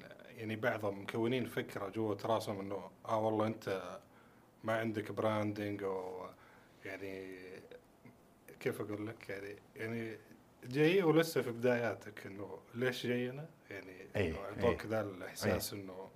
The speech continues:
Speaker 1: مين أنت؟
Speaker 2: يا، إيه، إيه. آم، ليه، م-، البراندنج هذه الحمد لله مغطيها لأن أنا تخصصي ماركتينج.
Speaker 1: مم، مم.
Speaker 2: فهذا ساعدني. بس كان، آه، أسئلة تجيني، "إيش تبغى؟ هل أنت بت-،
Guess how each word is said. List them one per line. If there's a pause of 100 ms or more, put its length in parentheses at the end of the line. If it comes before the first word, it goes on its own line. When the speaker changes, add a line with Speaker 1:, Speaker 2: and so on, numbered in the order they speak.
(160)
Speaker 1:
مين
أنت؟ (220)
Speaker 2:
يا، (280)
إيه،
إيه. (280)
آم، (300)
ليه،
م-،
البراندنج
هذه
الحمد
لله
مغطيها
لأن
أنا
تخصصي
ماركتينج.
Speaker 1:
مم، (300)
مم. (180)
Speaker 2:
فهذا
ساعدني.
بس
كان،
آه،
أسئلة
تجيني، (1300)
"إيش
تبغى؟ (240)
هل
أنت
بت-،